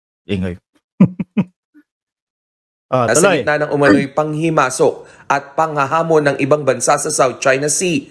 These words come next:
Speaker 2: Pero may hangganan daw ito. Walang
Speaker 1: Oh.
Speaker 2: bansang direktang pinangalanan ng opisyal, pero malinaw na Pilipinas at Amerika ang tinutukoy nito, na pareho ring dumalo sa forum.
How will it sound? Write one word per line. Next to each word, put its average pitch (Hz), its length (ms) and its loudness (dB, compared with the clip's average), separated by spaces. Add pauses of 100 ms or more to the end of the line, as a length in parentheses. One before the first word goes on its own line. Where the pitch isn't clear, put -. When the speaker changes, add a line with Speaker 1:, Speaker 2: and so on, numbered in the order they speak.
(220)
Speaker 2:
Pero 151 680 0
may 214 160 2
hangganan 147 480 0
daw 107 160 -4
ito. 143 480 2 (400)
Walang 185 300 2
Speaker 1:
Oh. 208 100 4
Speaker 2:
bansang 202 360 0
direktang 170 600 0
pinangalanan 165 560 2
ng 123 100 -4
opisyal, 147 540 2 (260)
pero 175 300 2
malinaw 190 540 2
na 180 160 4
Pilipinas 196 640 0
at 185 120 0
Amerika 160 480 2
ang 147 80 -8
tinutukoy 147 540 0
nito, 147 420 4 (240)
na 151 140 0
pareho 156 340 2
ring 147 240 0
dumalo 135 320 0
sa - 140 -2
forum. 160 500 4